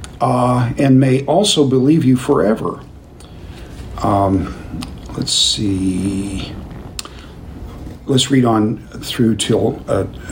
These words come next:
till, um, verse thirteen.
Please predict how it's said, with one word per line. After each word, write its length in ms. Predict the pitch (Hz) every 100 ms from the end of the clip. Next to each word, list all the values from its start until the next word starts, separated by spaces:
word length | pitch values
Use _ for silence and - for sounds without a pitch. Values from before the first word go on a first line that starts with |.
| 104 -
till, 480 | - 95 98 95 - - -
um, 500 | 95 92 92 95 95 - - - - - - - - - - - - - - - -
verse 260 | 131 -
thirteen. 640 | - 107 101 - 101 80